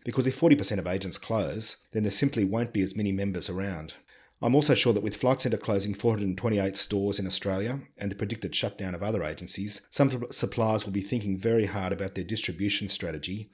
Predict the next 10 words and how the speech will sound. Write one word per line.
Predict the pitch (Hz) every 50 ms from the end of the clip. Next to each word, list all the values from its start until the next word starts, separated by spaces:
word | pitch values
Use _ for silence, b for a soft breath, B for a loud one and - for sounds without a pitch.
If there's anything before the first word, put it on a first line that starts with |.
| _ _
perhaps | - 107 120 127 127 - -
deciding | - 101 - - 113 107 104 104 101 98 98
that | 92 98 - - - -
it's | 95 95 - - - -
gonna | - - 101 98
be | 92 95
better | 90 87 - - 104 101 101 101
to | - - - -
target | - 110 107 104 92 - -
direct | - 98 113 113 - -